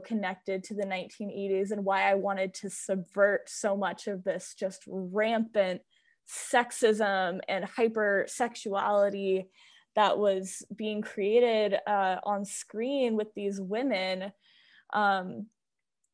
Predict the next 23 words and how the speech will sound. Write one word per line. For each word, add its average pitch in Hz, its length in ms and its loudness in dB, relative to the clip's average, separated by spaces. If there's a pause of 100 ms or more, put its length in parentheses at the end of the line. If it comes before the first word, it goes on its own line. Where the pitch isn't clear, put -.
(160)
and 226 260 2
just - 300 0 (180)
how 208 520 2
much 202 280 -2
I 208 160 -2
disagreed 196 760 -2
with 202 260 -4
the 196 100 0
way 196 300 0
that 190 180 -6
they 196 140 -2
were 185 140 -2
being 185 500 -8 (560)
portrayed 196 640 2
and 190 140 -2
how, 185 600 -4 (280)
uh, - 460 -4 (220)
little 202 560 6 (720)
actual 214 420 -6
character 214 540 -2
traits 202 400 -6
they 208 140 0
had. 196 480 0